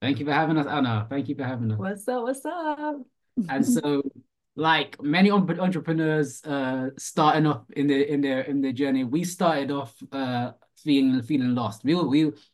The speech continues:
Speaker 1: we were that, that, that boat that was stranded in the ocean, um,
Speaker 2: Mm-hmm.
Speaker 1: at one point. And what we, what we knew, um, that we,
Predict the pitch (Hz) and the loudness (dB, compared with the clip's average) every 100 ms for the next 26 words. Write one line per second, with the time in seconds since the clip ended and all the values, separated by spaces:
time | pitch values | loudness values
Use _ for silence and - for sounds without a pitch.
0 | _ 170 202 190 165 - 147 143 151 131 | _ 6 6 6 2 -2 -8 -4 -6 0
1 | 151 139 127 - 151 143 135 135 131 135 | 2 2 -2 -2 2 2 2 2 0 -2
2 | 123 - 107 107 - 175 123 127 107 120 | -6 -6 -8 -10 -8 -4 -2 -2 -2 -2
3 | 120 113 123 104 - _ _ _ _ _ | -2 -2 -6 -6 -12 _ _ _ _ _
4 | _ 131 131 127 127 123 113 - _ _ | _ -2 0 0 2 2 0 -8 _ _
5 | _ _ _ _ _ _ - _ _ _ | _ _ _ _ _ _ -20 _ _ _
6 | 127 175 170 160 165 165 165 208 196 156 | 0 2 4 4 4 4 4 4 4 0
7 | 185 - - - 123 127 131 135 | -6 -20 -20 -8 -2 0 0 0